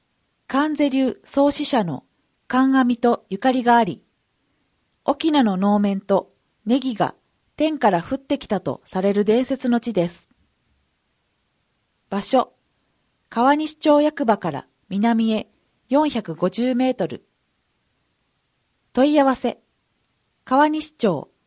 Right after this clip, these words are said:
総合政策課。電話、零七四五、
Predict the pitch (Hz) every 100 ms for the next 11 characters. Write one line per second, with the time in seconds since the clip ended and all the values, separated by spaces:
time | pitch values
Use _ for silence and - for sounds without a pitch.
0 | _ _ - 269 294 269 277 269 262 254
1 | 254 - 214 - _ _ _ _ _ _
2 | _ _ _ _ _ _ _ - 214 254
3 | 233 - _ _ _ _ _ - 277 302
4 | 302 262 196 220 220 208 180 107